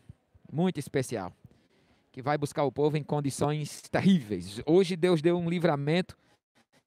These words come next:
muito. Gente,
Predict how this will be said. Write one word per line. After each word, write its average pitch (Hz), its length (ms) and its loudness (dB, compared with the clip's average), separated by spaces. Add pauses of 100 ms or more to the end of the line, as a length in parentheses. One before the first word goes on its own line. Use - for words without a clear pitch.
(440)
muito. 175 800 4 (880)
Gente, 196 460 2